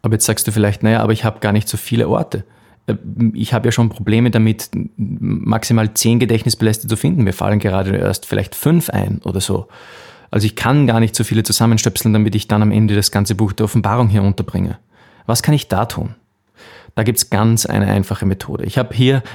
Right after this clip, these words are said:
einmal etwas für dich vorbereitet. Also nun die Frage, wie finde ich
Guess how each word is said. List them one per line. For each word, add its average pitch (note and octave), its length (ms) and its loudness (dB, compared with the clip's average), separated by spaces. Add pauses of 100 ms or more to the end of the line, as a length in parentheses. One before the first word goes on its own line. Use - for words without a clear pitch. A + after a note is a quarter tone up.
einmal G#2 220 2
etwas G#2 200 0
für - 120 -2
dich G2+ 120 -2
vorbereitet. - 640 -4 (360)
Also G#2+ 200 2
nun A2+ 160 4
die C3+ 80 2
Frage, G#2+ 500 -2
wie F3 380 2 (120)
finde C3 460 0
ich A#2 460 0